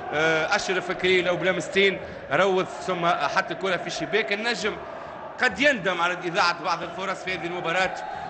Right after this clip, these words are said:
والاتحاد قد يندم كذلك على البداية السيئة جدًا في عشر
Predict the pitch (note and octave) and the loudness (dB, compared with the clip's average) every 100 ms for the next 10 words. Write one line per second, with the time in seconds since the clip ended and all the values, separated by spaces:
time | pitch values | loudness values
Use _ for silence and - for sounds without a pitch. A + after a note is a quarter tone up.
0 | - D3 F#3 F#3 E3+ F#3+ G3+ E3 - - | -4 0 2 0 0 4 2 2 -8 -12
1 | - F3 E3 F#3 G#3 F3 F3 - E3 F#3+ | -4 -2 0 2 2 2 -2 -2 -2 0
2 | F3+ - D3+ F3+ D#3+ E3 F#3+ G3 F#3+ G#3 | -2 -2 0 0 0 0 2 2 2 0
3 | G3+ E3+ A3 E3 D#3+ C3+ - - - D#3 | 2 2 0 0 -2 -2 -8 -12 -10 -4
4 | D3+ F#3+ F#3 | -2 -2 -4